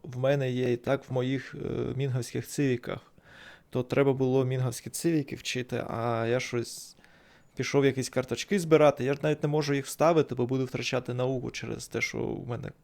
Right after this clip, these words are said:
е, карточки нетрадиційні, розумієте? Тому це дуже дурна ідея, що я зробив зараз.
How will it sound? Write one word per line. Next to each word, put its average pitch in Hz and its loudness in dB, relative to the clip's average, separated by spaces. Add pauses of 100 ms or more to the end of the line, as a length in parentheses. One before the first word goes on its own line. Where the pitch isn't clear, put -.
(120)
е, 123 0
карточки 127 -2
нетрадиційні, 123 -2 (160)
розумієте? 123 -6 (400)
Тому 147 0
це 127 0
дуже 123 0
дурна 120 -2
ідея, 127 -2
що - -6
я - -6
зробив - -8
зараз. - -14